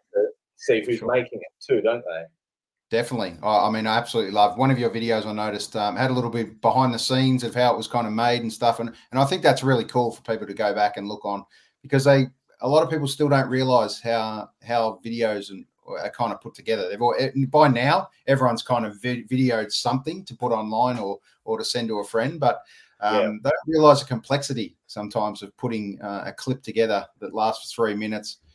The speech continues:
Speaker 2: sync to sound or, or how it's gonna work. But, um,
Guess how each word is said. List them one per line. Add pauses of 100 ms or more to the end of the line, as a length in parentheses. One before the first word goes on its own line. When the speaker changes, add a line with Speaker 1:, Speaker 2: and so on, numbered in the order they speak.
(260)
Speaker 2:
sync
to
sound
or,
or
how
it's
gonna
work.
But,
um,